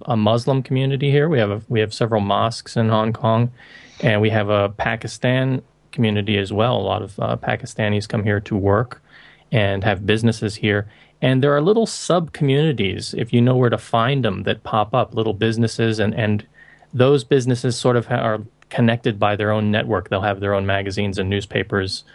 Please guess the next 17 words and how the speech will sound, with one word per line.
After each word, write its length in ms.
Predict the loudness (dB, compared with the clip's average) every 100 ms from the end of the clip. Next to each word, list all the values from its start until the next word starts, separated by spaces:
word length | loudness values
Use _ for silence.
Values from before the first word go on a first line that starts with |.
| -12
sometimes 500 | -2 0 0 -2 -4
that 160 | -4 -2
are 80 | -2
imported 520 | -2 -2 0 0 -4
from 360 | -4 -4 -4 -4
outside, 480 | -4 -4 -2 -4 -2
sometimes 520 | -6 -4 -4 -4 -2
that 140 | -2
are 100 | -2
just 340 | -2 -4 -6 -14 _ -20 -20 -18
small 580 | -2 2 2 0 -2 -4 _ -4
publications 760 | -2 -2 -2 -2 -2 -6 -2
locally 460 | 0 0 0 -2 -2
that 180 | -4
serve 360 | -4 -2 -2 -2
the 80 | -2
loc-, 260 | 0 -2